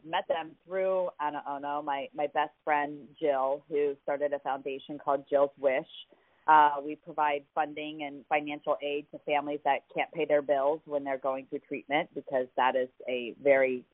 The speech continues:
real need. Um, was my total muse. My total muse, I would close my eyes and I would think of her, and I would think of her life and how beautiful she was. And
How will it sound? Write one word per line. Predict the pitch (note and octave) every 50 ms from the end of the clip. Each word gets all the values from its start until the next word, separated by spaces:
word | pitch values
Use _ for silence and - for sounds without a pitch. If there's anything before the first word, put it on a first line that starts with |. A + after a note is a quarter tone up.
| _ _ -
real | C#3 D3 C#3+ D3 C#3+ C3 B2+
need. | C3 C3 B2 A#2+ A#2+ B2 D3 F3 _ _ _ _ _ _ _ _ _ -
Um, | D#3+ E3 D#3+ D#3 D3+ D3 C#3+ C3+ C3+ B2+ A#2 - _ _ _ _ _ _ _ E3+
was | F#3 F3 - F3
my | F#3 F3+ F3+ _ -
total | G3+ F3 F3 F3+ F3
muse. | F3 F3+ F3+ F#3+ F#3 D3 B2+ A#2 _ _ _ _ _ _ _ _ _ _ _ _ -
My | - D#3 - _ -
total | G3 F#3 F#3+ G3 F#3
muse, | F3 F3 E3+ E3+ D#3+ D#3+ D#3 - C#3
I | D3
would | D3 D3 _
close | - - F3+ E3+ E3+ E3
my | E3 E3 D#3+ -
eyes | D3 D3 D3+ D3+ C#3+ D3+
and | C#3+ C#3
I | C3+
would | C#3+ C#3 -
think | E3 D#3+ D#3+ -
of | E3+ D#3 - -
her, | D3+ D3 C#3+ C#3+ C#3 C#3
and | C#3 C3+
I | C3 C3
would | C3+ C3 _
think | - D#3+ D#3 -
of | D#3 - -
her | - E3 D#3+
life | D3+ D3 C#3 C#3 C#3+ C#3+ _ -
and | C3 B2+ B2+
how | B2+ E3 E3
beautiful | D#3+ - D#3+ E3 E3 E3 - - E3 G3 - -
she | D#3 D3
was. | C3+ C3 C3+ C3+ C3+ C3 C3+ C3 - _ _ _ _ _ _ _ _ _ _ -
And | D#3 D#3+ E3 D#3+ D#3 D3+ D3+